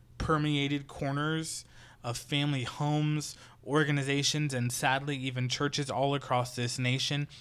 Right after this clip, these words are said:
that is in no way an excuse for its existence, its expansion, nor its endurance today.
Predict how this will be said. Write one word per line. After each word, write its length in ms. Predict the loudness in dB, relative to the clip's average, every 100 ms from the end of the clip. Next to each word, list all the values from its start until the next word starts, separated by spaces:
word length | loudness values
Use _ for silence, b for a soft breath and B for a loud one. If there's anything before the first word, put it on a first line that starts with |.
| B -2
that 240 | 2 4
is 220 | 4 0
in 320 | 0 0 2
no 220 | 4 4 2
way 300 | 2 0 0
an 100 | -2
excuse 580 | -2 -4 0 0 0
for 240 | -4 -2 -2
its 160 | -2
existence, 920 | -4 -6 -4 -4 -2 2 2 0 -6 -14 B B B
its 220 | -4 -2
expansion, 840 | -4 -4 0 0 2 0 0 0 -2 B B
nor 380 | 2 4 6 4
its 240 | 2 -2 -2
endurance 840 | -2 0 0 0 -2 -4 -6 -8 -10
today. 400 | -8 -6 -8